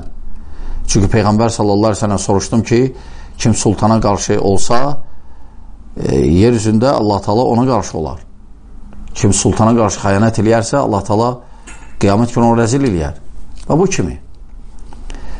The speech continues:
Və bununla dördüncü məsələ bitir. Müəllif rahimehullah, e, Şeyx Fovzan hafizehullah üç hədis gətirir və bir əsər gətirir, rivayət.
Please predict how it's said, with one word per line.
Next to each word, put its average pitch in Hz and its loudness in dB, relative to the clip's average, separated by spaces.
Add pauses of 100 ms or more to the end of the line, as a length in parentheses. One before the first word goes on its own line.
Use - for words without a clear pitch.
(1160)
Və 175 4
bununla 160 4 (160)
dördüncü 120 2
məsələ 117 2
bitir. 135 -2 (880)
Müəllif 117 2
rahimehullah, 98 2 (520)
e, 90 -2
Şeyx 107 2 (160)
Fovzan 107 2
hafizehullah 101 2
üç 117 0
hədis 104 2
gətirir 98 2
və 92 2
bir 107 2 (280)
əsər 113 2
gətirir, 107 -2 (140)
rivayət. 104 2